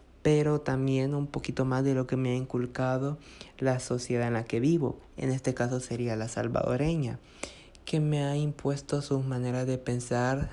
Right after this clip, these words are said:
ver las cosas, y es más que todo estar en el ambiente salvadoreño con la cultura del país y más, y compartir los rasgos con otras mismas personas que son del mismo lugar de origen mío.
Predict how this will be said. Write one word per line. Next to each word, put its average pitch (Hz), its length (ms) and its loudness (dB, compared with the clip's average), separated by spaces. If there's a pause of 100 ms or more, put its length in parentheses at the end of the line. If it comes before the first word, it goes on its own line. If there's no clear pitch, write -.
ver 135 240 0
las 127 220 0
cosas, 139 680 2 (680)
y 156 480 2 (100)
es 151 240 -4
más 147 160 2
que 156 120 0
todo 156 180 4
estar 147 280 4
en 151 120 4
el 139 100 2
ambiente 139 560 2
salvadoreño 131 760 2
con 139 140 0
la 131 100 0
cultura 135 840 2 (420)
del 135 320 4
país 131 580 4 (720)
y 156 400 6
más, 143 240 0 (120)
y 151 320 2
compartir 147 680 0
los 143 180 2
rasgos 143 480 0
con 127 340 -2
otras 139 380 2
mismas 143 300 -2
personas 139 560 0
que 131 340 -2 (240)
son 147 300 2
del 139 200 4
mismo 143 320 2
lugar 127 360 6
de 131 80 4
origen 127 420 2
mío. 131 340 0